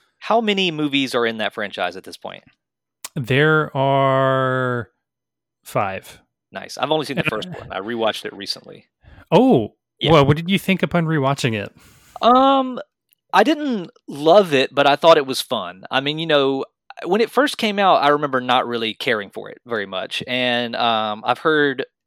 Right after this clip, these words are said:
Speaker 1: over the years people speak of it with a certain degree of fondness, and so I kinda wanted to revisit it because, as with many other movies, uh, you know, over the course of time, maybe my opinion will have changed. But, um, 'cause, for example, another movie of the time that I didn't like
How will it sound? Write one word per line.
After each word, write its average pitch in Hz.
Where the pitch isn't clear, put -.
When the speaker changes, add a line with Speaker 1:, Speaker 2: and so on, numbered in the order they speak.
Speaker 1:
over 135
the 113
years 127
people 123
speak -
of 117
it 113
with 110
a 110
certain 117
degree 113
of -
fondness, 110
and 110
so 120
I 117
kinda 185
wanted 151
to 120
revisit 123
it 104
because, 120
as 247
with 185
many 101
other 98
movies, 151
uh, 120
you 151
know, 113
over 123
the 117
course 120
of -
time, 143
maybe 131
my 127
opinion 151
will 156
have 165
changed. 143
But, 113
um, 107
'cause, -
for 147
example, 110
another 113
movie 107
of 101
the 101
time 101
that 101
I 101
didn't 104
like 98